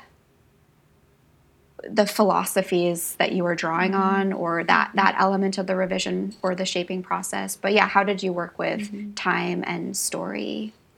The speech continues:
Speaker 2: Mm-hmm. Yeah. Um, so I, so the book has th-, really, I think, three temporalities. So there's the forward moving narrative of the, the characters just trying to survive.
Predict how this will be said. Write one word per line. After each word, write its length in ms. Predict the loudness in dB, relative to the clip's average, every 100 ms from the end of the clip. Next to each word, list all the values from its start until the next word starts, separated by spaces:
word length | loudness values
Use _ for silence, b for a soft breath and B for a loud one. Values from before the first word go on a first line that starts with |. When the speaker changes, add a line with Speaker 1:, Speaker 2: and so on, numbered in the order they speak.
| _
Speaker 2:
Mm-hmm. 420 | -4 -2 -2 -2 -6 B B B B B _
Yeah. 720 | 4 8 10 10 6 2 2
Um, 520 | 4 6 6 2 -2
so 840 | -2 0 2 2 2 2 2 0 -2 _ _ _ _ _ _ _ _ 4
I, 720 | 6 6 4 2 0 0 -4 -4
so 120 | 0
the 120 | 0
book 280 | 2 0 2
has 440 | 2 2 0 -6 -14 _
th-, 100 | -20 -14
really, 400 | -6 -2 0 2
I 100 | 2
think, 320 | 0 0 -2 -6
three 520 | -2 0 4 4 2
temporalities. 1300 | 0 -4 0 2 2 2 2 4 6 6 4 -2
So 180 | 2 2
there's 300 | 4 2 2
the 100 | -2
forward 680 | -2 2 2 2 0 0 0
moving 580 | 0 0 0 -2 -2 0
narrative 480 | 2 2 2 2 0
of 120 | -2
the, 220 | -2 -2 -6
the 380 | -4 0 0 0
characters 460 | 0 0 0 -4 -4
just 200 | -6 -2
trying 320 | -2 0 -2
to 120 | -4
survive. 840 | -2 2 4 6 6 2 0 -4